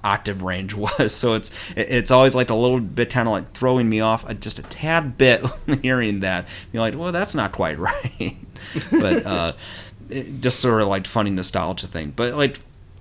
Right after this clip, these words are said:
the feel of it's pretty good, right? I mean, it's, it's not,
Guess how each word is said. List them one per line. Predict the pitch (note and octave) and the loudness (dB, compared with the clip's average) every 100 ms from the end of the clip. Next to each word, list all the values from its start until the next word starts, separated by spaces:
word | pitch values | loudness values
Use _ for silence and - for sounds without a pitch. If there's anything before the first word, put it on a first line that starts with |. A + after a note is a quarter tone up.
| - - | -20 -6
the | B2+ | -4
feel | - D#3+ C4 | 4 6 6
of | C#4 | 0
it's | B2+ | -2
pretty | C3 G#2 | 0 0
good, | F#2 G#2 E2 | 0 0 0
right? | E2+ F#2+ C3+ - | -2 -2 -4 -8
I | G#2+ | -4
mean, | B2+ B2+ | 0 0
it's, | C3 B2+ - C3+ | 2 2 2 2
it's | - | 2
not, | D#3+ F#3 | 2 0